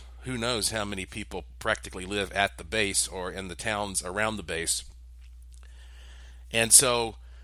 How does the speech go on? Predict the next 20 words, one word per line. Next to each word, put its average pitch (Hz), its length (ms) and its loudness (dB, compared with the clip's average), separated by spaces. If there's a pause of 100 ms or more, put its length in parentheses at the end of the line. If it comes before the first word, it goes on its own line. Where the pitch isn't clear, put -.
(140)
you 143 60 -2
know, 143 60 4
this 202 220 8
is, 170 220 8
this 185 200 4
is 156 240 4
a, 135 160 -4
this 170 200 8
is 147 60 4
a 120 80 6
serious 170 920 6 (400)
classified 135 720 6
operation. 101 680 2 (160)
And 110 120 -4
you 113 80 -2
have 135 180 2
a 127 60 -6
guy 135 300 6
like 135 400 2
myself, 98 760 0